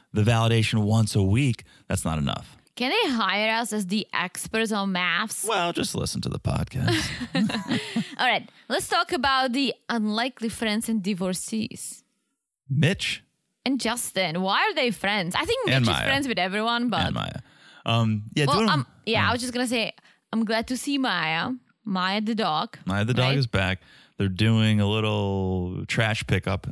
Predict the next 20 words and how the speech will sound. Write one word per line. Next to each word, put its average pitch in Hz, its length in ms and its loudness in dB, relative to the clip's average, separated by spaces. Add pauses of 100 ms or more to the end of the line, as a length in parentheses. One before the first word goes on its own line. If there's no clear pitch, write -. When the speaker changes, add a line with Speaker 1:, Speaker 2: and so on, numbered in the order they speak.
(100)
Speaker 1:
at 101 140 0
the - 80 -4
park. - 440 -2 (340)
Speaker 2:
Classic - 480 -6
Mitch. 190 360 -4
Speaker 1:
And 120 200 4
we 131 120 6
learn 143 460 4
Mitch 131 400 0
moved 117 420 2
in 143 160 6
with 117 160 4
his 101 220 2
friend. 101 720 -2 (120)
Speaker 2:
To 254 100 -2
save 403 340 -2
money. 214 840 -2 (220)
Speaker 1:
So, 175 420 0
okay. - 340 0 (880)
Uh, 98 260 -6